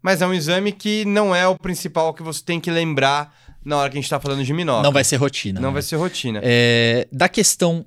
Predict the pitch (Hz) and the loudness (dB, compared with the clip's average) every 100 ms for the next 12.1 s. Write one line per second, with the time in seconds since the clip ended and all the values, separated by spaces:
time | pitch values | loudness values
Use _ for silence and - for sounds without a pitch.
0 | _ 135 139 208 190 156 127 - 131 147 | _ -8 -2 0 2 2 -2 -2 0 0
1 | 175 131 113 120 139 147 - 170 127 120 | 0 -2 -4 -4 -4 -4 -6 -6 -6 -8
2 | 123 127 - 127 123 - 139 - - 110 | -8 -8 -8 -6 -6 -4 -6 -8 -16 -8
3 | 131 120 - 123 123 110 - 131 147 170 | -6 -6 -8 -8 -6 -8 -8 -6 -6 -8
4 | _ _ _ 117 113 - 139 127 - - | _ _ _ -6 -4 0 2 2 -2 -8
5 | 127 123 120 117 117 113 104 92 110 117 | -6 -4 0 2 2 0 -2 -4 -4 0
6 | 120 - - - 165 151 139 120 113 117 | 0 -2 -6 -4 -2 0 2 2 0 0
7 | 117 - 120 - - 127 110 95 - _ | -2 -6 -10 -8 -6 -4 -4 -6 -12 _
8 | _ _ _ _ - - 110 110 117 113 | _ _ _ _ -8 -4 -2 -4 -6 -4
9 | - 127 143 143 196 180 170 156 151 147 | -2 0 2 2 2 2 2 0 -2 0
10 | 214 - 185 - - 208 - - - - | 2 2 0 -2 -2 0 0 -2 -6 -12
11 | - - - 143 107 143 185 185 190 170 | -16 -10 -4 -4 -2 0 0 -2 -4 -4